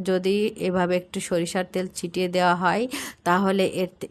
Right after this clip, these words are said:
ঘ্রাণটা আরও বেশি আর ঝাঁজটা আরও বেশি হয়। আর মাশাআল্লাহ, খেতে তো অনেক বেশি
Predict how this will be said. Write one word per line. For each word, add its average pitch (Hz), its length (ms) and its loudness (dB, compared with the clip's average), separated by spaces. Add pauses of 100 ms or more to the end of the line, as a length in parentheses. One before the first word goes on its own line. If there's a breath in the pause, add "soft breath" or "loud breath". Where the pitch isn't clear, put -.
(200)
ঘ্রাণটা 190 540 2
আরও 175 400 2
বেশি 180 560 -2
আর 185 220 2
ঝাঁজটা 175 460 -2
আরও 180 140 2
বেশি 170 460 -2 (280 loud breath)
হয়। 202 420 4
আর 165 320 2 (360)
মাশাআল্লাহ, 180 680 -2 (120)
খেতে 170 260 -8
তো - 180 -10 (140)
অনেক 190 540 -2
বেশি 208 400 -2